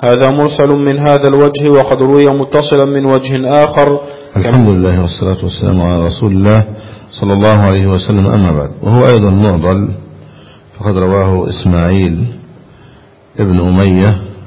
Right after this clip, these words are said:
Speaker 2: أن النبي صلى الله عليه وسلم مر بقبر أبي رغال الحديث، فهذا معضل. نعم.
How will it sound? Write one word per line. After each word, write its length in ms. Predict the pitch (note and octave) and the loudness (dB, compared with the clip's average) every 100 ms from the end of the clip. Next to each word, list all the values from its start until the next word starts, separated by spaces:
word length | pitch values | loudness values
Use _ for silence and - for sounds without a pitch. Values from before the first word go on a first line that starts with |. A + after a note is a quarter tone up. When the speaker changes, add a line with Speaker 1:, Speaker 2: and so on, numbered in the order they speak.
| - - - - - _ - | -20 -20 -20 -20 -20 _ -6
Speaker 2:
أن 180 | G#2 G#2 | 0 2
النبي 440 | G2 F#2 F2+ G2 F2+ | 2 0 0 0 -2
صلى 180 | F#2 | -4
الله 360 | E2+ F2 F#2 F2+ | -4 -2 0 0
عليه 220 | E2+ F#2+ | 0 0
وسلم 480 | F#2 F2 G2+ F#2+ F#2 | 0 -2 -2 0 2
مر 240 | F#2+ F2 | 2 0
بقبر 520 | E2+ E2+ G#2+ F2 D#2+ F2+ | -2 -2 -2 -2 -2 -2
أبي 280 | F2+ E2+ | 0 -2
رغال 380 | E2+ F2+ D#2 - | 0 -2 -2 -4
الحديث، 460 | - D3 F2 D#2 - - - - - - - _ _ - | -6 -4 -4 -6 -10 -16 -20 -20 -20 -20 -20 _ _ -8
فهذا 320 | G2+ G2+ F#2+ | -2 2 2
معضل. 480 | G2 F2 E2 C#2+ A#1+ - - - - - - - G2+ B2 - F#3 F#3 B2 - - - - _ _ _ - | 2 2 0 -2 -4 -10 -18 -20 -20 -20 -18 -18 -20 -20 -20 -20 -20 -20 -20 -20 -20 -20 _ _ _ -2
نعم. 260 | F#2+ D#2+ | 0 -2